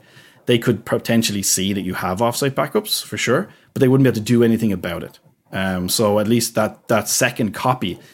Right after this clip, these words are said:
is safe. Again, in, in, if I go back to the, the house analogy,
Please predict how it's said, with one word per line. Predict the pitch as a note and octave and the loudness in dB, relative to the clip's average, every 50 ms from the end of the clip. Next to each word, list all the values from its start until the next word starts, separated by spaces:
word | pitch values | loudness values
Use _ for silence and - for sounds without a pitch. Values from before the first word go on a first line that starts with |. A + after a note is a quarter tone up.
| _ _ - | _ _ 0
is | B2+ A#2 A#2 - | 2 2 2 2
safe. | - - - - E3 - - _ _ _ _ - | 2 2 0 -2 -4 -8 -12 _ _ _ _ -4
Again, | F3 E3+ F#3+ D#3 C3 G#2 F#2+ - | 2 2 4 2 2 0 -2 0
in, | C3+ C3 C3+ C3 | 2 2 2 2
in, | C3 A#2+ A#2+ A#2+ | 2 0 0 0
if | G#2+ - A#2 | 0 -2 -4
I | |
go | A2 G2+ - A2 G#2 | -6 -4 -4 -4 -2
back | F#2+ A2+ A#2+ - | 0 0 -2 -2
to | - G#2 | -2 -4
the, | G#2 G2 F#2+ F#2+ | -2 -2 -2 -2
the | F#2+ G2 F#2+ | -4 -4 -4
house | - A#2 A#2+ B2 - | -2 0 0 0 0
analogy, | A2+ A2 G2+ G2 G2 F#2+ G#2 G2+ F#2 | 0 0 0 -2 -2 -2 -2 -4 -6